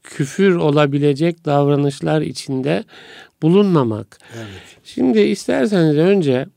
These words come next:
Speaker 1: bu iman, küfür ayrımının önemine biraz temas edelim. Yani o, e, yani her insan da yani diyelim ki, e, mümin olma hassasiyetine sahip olmalı.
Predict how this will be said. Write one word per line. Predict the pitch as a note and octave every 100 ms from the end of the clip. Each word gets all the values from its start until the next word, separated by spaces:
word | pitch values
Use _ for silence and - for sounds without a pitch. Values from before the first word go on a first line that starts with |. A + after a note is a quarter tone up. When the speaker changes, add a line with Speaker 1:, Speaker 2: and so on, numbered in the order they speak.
| _ _ - - - _
Speaker 1:
bu | F3 F3
iman, | E3 E3+ E3+ F3+ E3+ F#3
küfür | - - E3 F3 E3+ E3+ - -
ayrımının | C#3+ D3 D3+ D#3 D3+ D#3 F3+
önemine | F3 D3 D3+ D3+ D3+ D3+ B2 _ -
biraz | C3 A#2+ A2+ -
temas | - D3 C#3+ D3 C#3+ B2+
edelim. | A2 G#2+ G#2+ A2 - - - - -
Yani | D#3 D#3
o, | F3 F#3 F3 - - - _
e, | - B2+
yani | C3+ D3 C#3 C3
her | A#2+ E3+ F#3
insan | - D3+ C#3+ D#3+ D#3+ D#3
da | C3+ B2 - - - - - -
yani | - C#3+ B2+
diyelim | C#3 D#3 C#3 C3
ki, | A#2 D#3+ E3 G#3+ - - - - _
e, | C3+ B2 B2 B2
mümin | C3+ D3+ D3 E3+ E3
olma | D3 C3 C3 C3+ B2+
hassasiyetine | - - D3 C#3+ - C#3+ C#3 - C#3+ C3+ - C#3+ C#3 C3+
sahip | - B2+ A#2 B2+ A#2+
olmalı. | A#2 A#2 A#2 A#2+ F3+